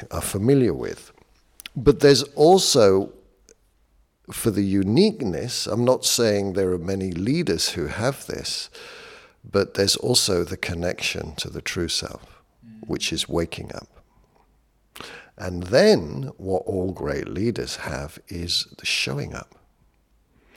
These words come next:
Speaker 1: Showing up is, you know, having the courage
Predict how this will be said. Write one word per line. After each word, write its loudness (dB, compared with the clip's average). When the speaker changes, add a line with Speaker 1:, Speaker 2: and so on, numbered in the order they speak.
Speaker 1:
Showing 4
up -4
is, -4
you -4
know, -8
having -10
the -12
courage -6